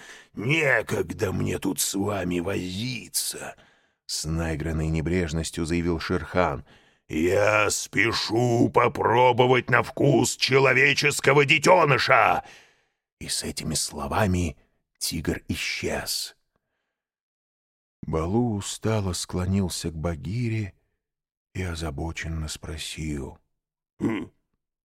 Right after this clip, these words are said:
как ты думаешь, он, э, справится?"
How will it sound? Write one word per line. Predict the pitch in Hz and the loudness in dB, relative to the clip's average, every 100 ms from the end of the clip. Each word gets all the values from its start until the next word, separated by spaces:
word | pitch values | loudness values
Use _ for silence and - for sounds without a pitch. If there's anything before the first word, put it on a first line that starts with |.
| _ | _
как | 90 90 | 0 0
ты | - 113 | -2 -4
думаешь, | 101 78 - - - _ _ _ _ | -4 -6 -8 -14 -18 _ _ _ _
он, | 113 98 82 | -2 -2 -4
э, | 78 - - - _ _ _ _ - | -8 -10 -16 -20 _ _ _ _ -20
справится?" | - 92 113 143 - | -14 -8 -6 -6 -8